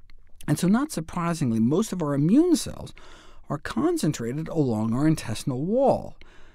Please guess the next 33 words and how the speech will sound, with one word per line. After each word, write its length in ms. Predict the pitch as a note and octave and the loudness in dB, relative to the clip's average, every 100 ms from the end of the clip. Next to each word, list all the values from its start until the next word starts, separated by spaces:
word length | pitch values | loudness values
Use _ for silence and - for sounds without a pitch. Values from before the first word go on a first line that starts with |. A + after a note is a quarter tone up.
| - - - | -18 -18 -14
But 340 | - F#3 A3 | -10 -2 2
they 80 | B3+ | 4
don't 200 | E4 D#4+ | 4 4
just 180 | A3+ - | 2 0
stay 280 | - C4+ D4+ | 0 -2 0
there. 180 | A#2 | 0
Once 240 | G#2+ G3+ A3+ | 2 2 2
they're 160 | E3+ | 0
tipped 400 | B2 - A3 - | -2 -4 -6 -6
off 320 | C3+ A#2+ E3 - | -6 -4 -6 -2
to 80 | |
what's 220 | D3+ D#3+ E3 | 2 2 4
happening 420 | E3 D#3+ F#3+ F#3+ | 4 4 2 2
in 80 | D#3+ | 2
the 120 | A#2+ | 2
gut, 520 | B2+ E3+ G#3+ - - - - - | 2 4 4 0 -10 -16 -18 -2
they 80 | E3 | 4
can 120 | D#3+ | 6
go 160 | D#3 F3+ | 6 4
off 120 | E3+ | 2
to 120 | F3 | 2
defend 560 | D3+ D3+ - - C4+ G#3+ | 4 4 2 -2 0 2
other 320 | - D#3+ F3 | 4 6 4
parts 320 | D#3 E3+ D#3+ E3+ | 4 2 2 0
of 80 | |
the 80 | E3 | 0
body. 480 | D#3 F#3 A#3+ - - - - | 2 0 -2 -6 -12 -10 -4
That's 340 | B2+ F3 - | -2 -2 -2
why 460 | C#3 A2 C#2 A1+ A#2+ | 0 0 -2 -8 -4
you 140 | D3+ | 0
can 140 | D#3 D#3+ | 4 4
give 180 | D#3+ | 4
an 120 | C#3+ | 2